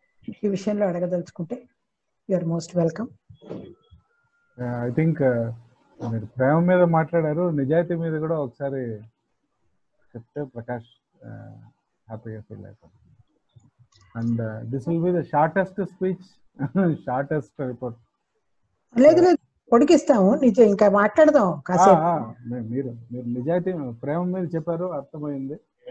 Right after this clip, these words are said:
Speaker 1: Hmm.
Speaker 2: ఆ, నిజాయితీ మీద కూడా తీసుకొని, మీ పర్సనల్ గా నిజాయితీ మీద మీకున్న అభిప్రాయము,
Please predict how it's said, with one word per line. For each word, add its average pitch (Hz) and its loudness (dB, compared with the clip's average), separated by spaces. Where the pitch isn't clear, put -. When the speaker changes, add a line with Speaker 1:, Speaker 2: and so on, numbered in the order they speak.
Speaker 1:
Hmm. 170 -6
Speaker 2:
ఆ, 131 -8
నిజాయితీ 156 -4
మీద 165 -4
కూడా 165 -2
తీసుకొని, 160 -8
మీ 143 -4
పర్సనల్ 151 -8
గా 156 -2
నిజాయితీ 143 -4
మీద 147 -4
మీకున్న 135 -4
అభిప్రాయము, 135 -6